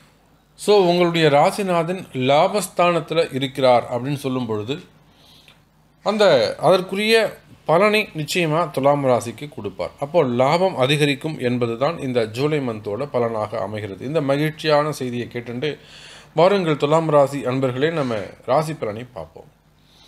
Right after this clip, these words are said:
இந்த ஜூலை மந்த்தை பொறுத்தவரை business எப்படி இருக்கும்? பிசினஸை பொறுத்தவரையில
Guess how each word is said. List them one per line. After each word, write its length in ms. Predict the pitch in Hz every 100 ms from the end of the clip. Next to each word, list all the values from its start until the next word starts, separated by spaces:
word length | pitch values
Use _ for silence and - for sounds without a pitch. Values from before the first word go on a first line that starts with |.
| _ _ - _ _ - _
இந்த 160 | 151 196
ஜூலை 420 | 156 190 226 214
மந்த்தை 220 | 196 180
பொறுத்தவரை 400 | 165 160 160 165
business 600 | 165 143 180 - 220 202
எப்படி 260 | 170 151 139
இருக்கும்? 340 | 120 113 110
பிசினஸை 420 | 147 170 196 180 170
பொறுத்தவரையில 600 | 160 143 147 139 135 156